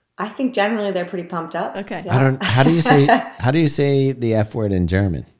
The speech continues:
Speaker 2: That I don't know.
Speaker 3: Yeah, maybe they didn't even know what she was yelling.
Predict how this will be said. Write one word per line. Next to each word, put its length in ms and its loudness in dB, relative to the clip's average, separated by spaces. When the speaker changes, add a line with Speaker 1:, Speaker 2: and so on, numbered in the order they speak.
Speaker 2:
That 140 -12
I 80 -10
don't 220 -16
know. 200 -16
Speaker 3:
Yeah, 260 -4
maybe 240 2
they 100 2
didn't 200 0
even 140 -2
know 100 0
what 160 -2
she 100 -4
was 100 -4
yelling. 280 -6